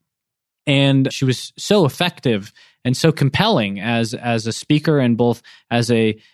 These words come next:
an authentic voice of someone who, who actually had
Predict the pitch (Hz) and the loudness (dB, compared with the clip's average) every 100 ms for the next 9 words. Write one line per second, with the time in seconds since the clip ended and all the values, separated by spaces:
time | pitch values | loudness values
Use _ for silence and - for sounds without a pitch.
0 | _ 113 110 107 101 147 135 117 107 120 | _ -4 -2 -2 -2 -2 -2 -6 -2 0
1 | 135 135 - 120 107 123 117 110 113 107 | 0 -2 -8 -10 -6 -4 -2 -2 -2 -4
2 | 101 - 117 117 - 104 131 127 117 | -4 -4 -2 -2 -2 -4 0 -2 -2